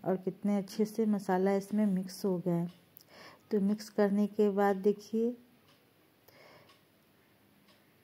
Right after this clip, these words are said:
मसाला mix करने के बाद इसे दस मिनट के लिए ढककर रख दिए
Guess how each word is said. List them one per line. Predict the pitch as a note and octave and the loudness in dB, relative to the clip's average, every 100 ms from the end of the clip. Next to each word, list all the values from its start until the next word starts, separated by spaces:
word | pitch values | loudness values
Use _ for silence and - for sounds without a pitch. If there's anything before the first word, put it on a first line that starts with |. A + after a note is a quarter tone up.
| _ _ _ _ _ _ | _ _ _ _ _ _
मसाला | G#3 G#3 G3 F#3+ G3+ G#3 | 0 2 4 4 4 4
mix | G#3+ G#3+ | 2 0
करने | - G#3+ G3+ G#3 | 2 4 4 4
के | G3+ - - _ _ - G#3+ | 0 -8 -20 _ _ 4 4
बाद | G3 G3+ G3 G3 | 6 8 6 6
इसे | G#3+ G#3+ A3 | 0 2 2
दस | G3 G3+ G3+ | 4 2 2
मिनट | G3+ G3+ G3 | -2 -2 0
के | - | 0
लिए | G3+ A3 | 4 4
ढककर | G3+ F#3+ F#3+ G#3 G#3 | 4 2 2 0 2
रख | G3 F#3 | 0 -2
दिए | F#3+ G#3 | 0 2